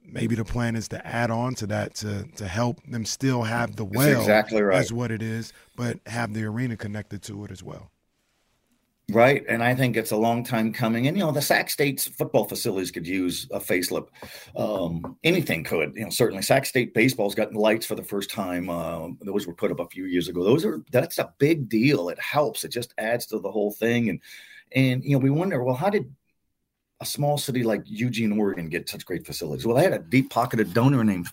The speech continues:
Speaker 2: Phil Knight, you know, Mister Nike. Um, and same at Fresno State and Boise State and, and smaller regions, Reno,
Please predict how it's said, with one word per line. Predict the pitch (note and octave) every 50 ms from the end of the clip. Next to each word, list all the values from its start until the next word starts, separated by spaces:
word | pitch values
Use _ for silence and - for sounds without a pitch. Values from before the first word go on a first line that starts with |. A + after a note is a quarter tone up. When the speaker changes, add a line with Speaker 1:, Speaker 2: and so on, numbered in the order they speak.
| -
Speaker 2:
Phil | - - D3+ C#3 C#3
Knight, | C#3 C3+ D#3 E3 - - _ _
you | F2 G2+
know, | F#2+ F#2
Mister | G#2 A#2+ B2 - - G2
Nike. | F#2+ G2 G#2 B2+ D#3 - - - F2+ G2+ C3 C3 - _ _ _ _ _ _ _ - -
Um, | A2 A2+ G#2+ G#2 G2+ G2 F#2+ F#2+ F#2 F#2 - -
and | B2 A2
same | - - D3 D3 D#3+ D#3+
at | C#3 A#2+ - -
Fresno | - - C#3 D3+ E3 C3+ D3 C3+ A#2+
State | - - A2+ G#2 G2 F2+ -
and | G#2+ G2+ -
Boise | C3 D3 D#3 D3+ C#3 C#3 B2+
State | B2+ - A#2 A2 G#2+ - F#2
and, | F2+ E2+ F2 F2+ -
and | G#2+ G2+
smaller | - - B2+ B2 C3+ D3+ D#3 D3+ C#3 B2 A2
regions, | - G2 G2 A2 C#3 E3 - D3 A2+ G#2 G2+ G2 F#2 F#2+
Reno, | G2 A2+ C#3+ F3 F#3+ D#3 G#2+ G2 G#2 A2+ A2+